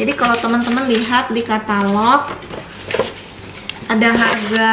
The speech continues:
ada harga yang wa-, tulisannya warna merah, yang warna hitam ini harga normal. Kalau merah ini lagi diskon maksudnya,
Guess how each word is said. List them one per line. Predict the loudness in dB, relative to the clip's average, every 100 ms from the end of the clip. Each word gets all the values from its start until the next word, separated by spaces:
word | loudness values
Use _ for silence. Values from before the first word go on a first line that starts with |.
| 4 2 0
ada | 0 2 2
harga | 4 4 4 4
yang | 4 4 4 2 2
wa-, | 2 0 0
tulisannya | 4 4 6 4
warna | 4 4 4
merah, | 6 6 4 4 4 0 -14 -18 -4
yang | 0 4
warna | 4 4
hitam | 2 0 0
ini | 2
harga | 2 2 2
normal. | 2 2 4 6 6 6 4 0 -8 -14
Kalau | 0 4 4
merah | 4 4 4
ini | 2 0 0
lagi | 0 2 2
diskon | 2 -2 -4 0 2
maksudnya, | 2 -2 -10 -4 0 2 0